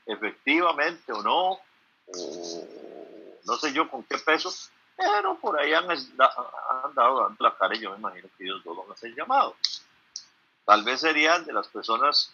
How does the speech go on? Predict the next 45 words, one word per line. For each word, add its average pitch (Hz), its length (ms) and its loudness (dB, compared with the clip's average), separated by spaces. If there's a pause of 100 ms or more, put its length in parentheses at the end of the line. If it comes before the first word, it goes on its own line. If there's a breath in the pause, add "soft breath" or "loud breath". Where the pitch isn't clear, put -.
más 117 220 4
sensatas 139 640 4
de 80 120 -14
llamar, 160 300 4 (1500)
de 87 100 -10
las 80 180 0
más - 180 6
sensatas - 540 4
de 78 140 -14
llamar, 76 340 0
¿verdad? - 180 -12 (140)
Porque 85 360 -12
don 87 120 -14
José 107 240 -2
Miguel 196 340 2
contó 196 360 2
de 175 120 0
que - 160 -6
ya, 160 260 6 (500)
ya 139 120 6
le 165 100 2
entró, 143 520 0 (320)
este, - 480 -4
anda, 123 480 8 (180)
eh, - 200 -18
luchando - 460 4
por 170 140 0
los 147 140 2
pobres, 165 420 2
pero 101 160 0
en 110 60 -8
una 147 160 2
forma 147 440 0
que, - 60 -20 (360)
que 92 80 -20
no 113 140 -6
se 135 120 2
debe 139 400 2
luchar. 120 420 4
Me - 120 -8
parece 117 360 -4
que - 100 -8
don 113 180 -4
José 95 220 -6
Miguel 104 380 -2